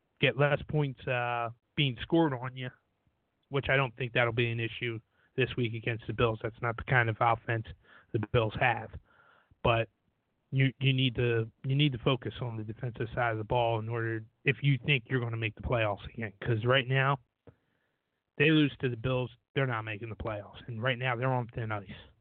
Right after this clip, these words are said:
So I really think they need to think wisely and maybe cut some salary and, and maybe get some picks, um, when they're,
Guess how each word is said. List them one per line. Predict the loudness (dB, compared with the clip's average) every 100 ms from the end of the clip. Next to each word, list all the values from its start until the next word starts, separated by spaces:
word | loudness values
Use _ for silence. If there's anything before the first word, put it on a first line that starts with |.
| _ _ _ _ _ _ _ -2
So | 2 4 2 -6 _ _ _ _ _ -2
I | 0
really | 4 4 4 2
think | -2 -8 -6
they | -8
need | -6 -8 -8
to | -8 -6 -6 -8
think | -6 -6 -6 -12 -12 _ _ _ 0
wisely | 4 4 4 2 -2 -2 _ _ _ _ -8
and | -6 -2
maybe | -2 -2
cut | -6 -6 -4
some | -6 -6 -2
salary | 0 2 2 0 -2
and, | -4 -8 _ -20 _ _ _ _ -8
and | -4 2
maybe | 2 2
get | 0 0
some | -2 -2
picks, | 0 0 -2 -16 -18 _ _ -8
um, | -4 -4 -4 -8 -12 _ _ _ _ _ _ _ _ _ _ _ _ _ -4
when | 2 4 4
they're, | 4 2 2 -2